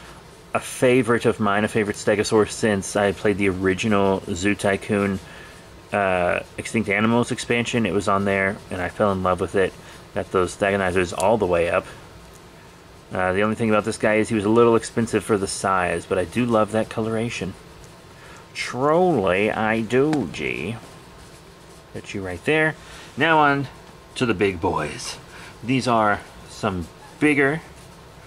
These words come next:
dinosaur figures, like this Schleich Acrocanthosaurus. Yes, I actually never thought I'd get this guy because I never liked the sculpt, and the paint job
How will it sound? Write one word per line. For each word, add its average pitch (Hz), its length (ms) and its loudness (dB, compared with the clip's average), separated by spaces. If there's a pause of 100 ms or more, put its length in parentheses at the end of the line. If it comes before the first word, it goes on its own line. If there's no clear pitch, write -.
(420)
dinosaur 131 520 0
figures, 135 560 -4 (360)
like 110 320 0
this 107 340 2
Schleich 165 920 0 (1120)
Acrocanthosaurus. 151 1400 2 (360)
Yes, 175 440 4
I 123 80 4
actually 165 300 2
never 123 280 4
thought 120 220 2
I'd 107 100 2
get 123 200 0
this - 180 -4
guy 95 260 2
because 117 380 0
I 113 100 4
never 95 340 2
liked 113 380 -2
the 135 60 2
sculpt, 147 600 0
and 120 220 0
the 117 60 0
paint - 320 -4
job 117 360 2